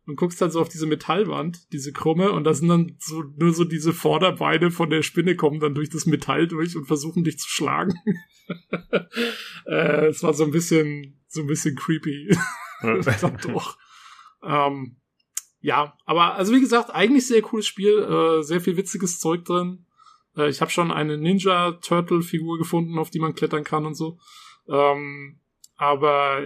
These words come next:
Speaker 1: ja, also ich, ich weiß nicht, ob ich's, ob ich's mir nochmal antun werde, wenn's dann irgendwann mal rauskommt, muss ich mal schauen.
Speaker 2: Ja,
Speaker 1: Ähm,
Speaker 2: da du es gerade noch ansprichst mit dem Humor oder witzigen Sachen.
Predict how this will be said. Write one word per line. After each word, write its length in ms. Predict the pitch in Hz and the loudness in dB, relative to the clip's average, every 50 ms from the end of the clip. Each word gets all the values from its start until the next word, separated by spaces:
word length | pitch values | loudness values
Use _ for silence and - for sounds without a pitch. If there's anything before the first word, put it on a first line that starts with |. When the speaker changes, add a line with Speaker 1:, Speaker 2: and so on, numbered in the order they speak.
| - 147 | -6 -8
Speaker 1:
ja, 380 | 127 127 110 113 127 127 135 - | -6 -2 0 2 2 2 0 -2
also 400 | - 160 143 139 147 139 139 139 139 | -2 -2 -2 0 2 0 0 0 -2
ich, 240 | 151 127 - - - | -4 -6 -10 -10 -8
ich 160 | - 139 - | -6 -6 -4
weiß 160 | - 127 127 | -4 -4 -4
nicht, 140 | 156 135 - | -4 -6 -6
ob 80 | 139 131 | -6 -10
ich's, 280 | 131 - - - - - | -10 -10 -12 -14 -10 -8
ob 100 | - 131 | -8 -8
ich's 160 | 135 135 - | -8 -8 -6
mir 100 | 139 139 | -4 -4
nochmal 360 | 131 127 117 131 131 127 127 139 | -4 -4 -4 -6 -6 -6 -4 -6
antun 420 | 135 135 135 - - 139 135 127 | -6 -8 -8 -8 -8 -8 -4 -2
werde, 280 | 131 127 127 131 127 127 | -2 0 0 -2 -4 -6
wenn's 220 | 127 127 127 - | -10 -14 -12 -8
dann 200 | - 139 131 131 139 | -4 -2 -2 -2 -2
irgendwann 220 | 139 131 135 131 127 | -4 -6 -6 -6 -6
mal 120 | 127 127 | -6 -6
rauskommt, 540 | 123 120 127 131 139 - - - 127 127 127 | -6 -6 -6 -6 -6 -8 -6 -6 -6 -6 -6
muss 140 | 143 139 - | -10 -12 -10
ich 60 | - | -8
mal 100 | 120 113 | -6 -4
schauen. 420 | - - 113 110 123 131 117 117 - _ _ _ - | -4 -4 -4 -6 -6 -6 -8 -10 -14 _ _ _ -4
Speaker 2:
Ja, 520 | 123 117 117 120 120 120 120 120 113 117 | -2 0 2 2 2 0 0 0 0 0
Speaker 1:
Ähm, 220 | 120 123 127 120 110 | 0 -2 -2 0 2
Speaker 2:
da 120 | 131 135 | 2 2
du 60 | 135 | 2
es 100 | 147 147 | 2 2
gerade 120 | - 156 147 | 0 0 0
noch 80 | 143 143 | 0 0
ansprichst 360 | 151 151 - - 135 - 139 | -2 -2 -2 -2 -2 0 0
mit 100 | 135 - | -2 0
dem 360 | 131 127 127 123 123 117 113 117 | 0 0 0 -2 -2 -4 -4 -4
Humor 320 | 127 123 127 131 131 123 | -2 0 2 2 4 4
oder 160 | 117 113 110 | 4 4 2
witzigen 340 | 117 113 - - 113 113 113 | 0 -4 -8 -6 -4 -4 -2
Sachen. 380 | 117 131 - 127 113 113 113 | -2 -2 -2 -2 -6 -8 -10